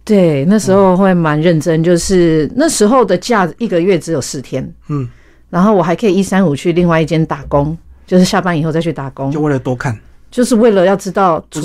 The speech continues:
Speaker 1: 房到底是怎么一回事。
Speaker 2: 不是，不是缺钱就对。
Speaker 1: 呃，一定也缺啊。
Speaker 2: <laughs> 对啊，因为你一个人在台湾生活嘛。
Speaker 1: 对。
Speaker 2: 哦。
Speaker 1: 当然那时候有亲戚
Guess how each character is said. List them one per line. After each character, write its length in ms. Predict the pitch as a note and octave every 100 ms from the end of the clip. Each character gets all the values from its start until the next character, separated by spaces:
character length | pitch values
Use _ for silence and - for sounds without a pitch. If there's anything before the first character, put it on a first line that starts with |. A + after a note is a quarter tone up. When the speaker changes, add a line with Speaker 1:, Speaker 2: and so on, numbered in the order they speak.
| F#3
Speaker 1:
房 160 | G#3+
到 140 | E3+ F#3
底 100 | D3+
是 80 | E3
怎 80 |
么 100 | C#3+
一 60 | D3+
回 120 | C#3
事。 40 | B2+
Speaker 2:
不 60 |
是， 100 | D3+
不 20 |
是 60 | E3+
缺 120 | E3
钱 200 | E3 B2
就 60 | C3
对。 140 | C3 A#2 - - - - -
Speaker 1:
呃， 120 | F#3+
一 120 | -
定 120 | G#3 C4+
也 120 | D#3+
缺 260 | - F#3 F#3+
啊。 260 | E3+ E3 E3+ - - - D3+
Speaker 2:
<laughs> 480 | C#3+ E3+ F3 - -
对 120 | E3+
啊， 120 | C#3+
因 80 | C#3
为 100 | F#3+
你 140 | D#3+ D3
一 40 |
个 100 | D3+
人 140 | C#3
在 200 | C3+ D3+ D3 -
台 160 | C3
湾 120 | C3+
生 220 | C3 C#3 B2
活 120 | A2
嘛。 140 | G#2+ -
Speaker 1:
对。 400 | G3 D#3 C#3+ C#3 -
Speaker 2:
哦。 100 | A#2 - - _ -
Speaker 1:
当 120 | - C4
然 80 |
那 120 | A#3 A#3
时 60 |
候 40 | G#3+
有 100 | D#3+
亲 220 | - F#3+
戚 340 | - F#3+ C#3